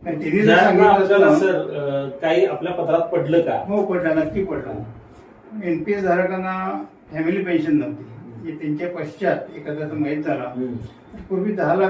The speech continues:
Speaker 1: रुपयाची तरतूद असायची.
Speaker 2: हा, सा-, सानुग्रह अनुदान
Speaker 1: हा,
Speaker 2: मिळायचं.
Speaker 1: सानुग्रह अनुदान. ते रद्द करून एनपीएस धारकांच्या कुटुंबियांना फॅमिली पेन्शन जवळ, म्हणजे हे त्या
Speaker 2: म्हणजे
Speaker 1: संपातूनच
Speaker 2: आपला
Speaker 1: मिळवलं आपण.
Speaker 2: चांगला आउटपुट.
Speaker 1: हा, चांगला आउटपुट. दुसरी,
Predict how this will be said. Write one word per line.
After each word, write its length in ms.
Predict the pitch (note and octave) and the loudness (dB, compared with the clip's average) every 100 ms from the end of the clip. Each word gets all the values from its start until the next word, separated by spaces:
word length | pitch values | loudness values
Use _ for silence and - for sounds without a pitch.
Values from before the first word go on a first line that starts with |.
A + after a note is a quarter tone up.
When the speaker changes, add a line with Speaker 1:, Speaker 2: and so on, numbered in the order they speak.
| F#3+ | 0
Speaker 1:
रुपयाची 320 | E3+ F3+ F3+ | -4 -4 -4
तरतूद 360 | F3+ D3+ E3+ D3+ | -4 -4 -4 -4
असायची. 260 | C#3+ B2+ C3 | -6 -8 -12
Speaker 2:
हा, 60 | |
सा-, 320 | A#2 B2+ - | -8 -6 -6
सानुग्रह 460 | - C#3+ C#3 C3 C3 | -8 -6 -6 -4 -4
अनुदान 260 | B2 A#2+ A#2 | -6 -6 -6
Speaker 1:
हा, 80 | |
Speaker 2:
मिळायचं. 220 | A2 G#2+ D3 | -6 -6 -6
Speaker 1:
सानुग्रह 320 | D3 D3 C#3+ | -6 -4 -6
अनुदान. 220 | B2+ B2+ - - | -6 -12 -16 -8
ते 80 | F3+ | -2
रद्द 240 | F#3+ F#3+ G3 | 0 0 -2
करून 360 | F3+ D#3 D3+ D3+ - - - - - G3+ | -2 -2 -2 -2 -10 -18 -20 -20 -20 -6
एनपीएस 420 | E3 D3+ G3 G3 | -2 0 0 0
धारकांच्या 540 | F#3 E3+ E3+ E3+ F#3+ F#3+ | 2 0 0 -4 -2 -4
कुटुंबियांना 720 | - G3 F#3+ E3 D3 D3 D3+ | -2 -2 0 2 2 2 -2
फॅमिली 260 | D3+ D3+ E3 | 4 6 6
पेन्शन 280 | D3+ D3 C#3+ | 2 0 0
जवळ, 220 | B2+ - A2+ - - - - | -4 -8 -12 -14 -18 -20 -20
म्हणजे 240 | - D3+ E3+ | -10 -6 -4
हे 260 | F3+ F3+ | -2 -2
त्या 100 | G3+ | 0
Speaker 2:
म्हणजे 0 | |
Speaker 1:
संपातूनच 520 | G3 F#3 D3+ - G#3+ G#3 | 0 0 4 6 6 4
Speaker 2:
आपला 280 | A3 F#3 | 4 4
Speaker 1:
मिळवलं 180 | D#3 C#3+ | 2 2
आपण. 220 | C3 - - - - - | -2 -6 -14 -20 -20 -8
Speaker 2:
चांगला 240 | B2+ C3 | -2 0
आउटपुट. 300 | B2+ B2 A#2 - | 0 -4 -12 -12
Speaker 1:
हा, 280 | E3+ D3 C3+ - | -8 -8 -6 -4
चांगला 240 | D3+ D3+ | 2 2
आउटपुट. 340 | C#3+ - C3+ - - | 2 -2 -12 -14 -16
दुसरी, 600 | F#3 E3 F#3+ G#3 G#3+ G#3+ | -12 -4 0 0 2 0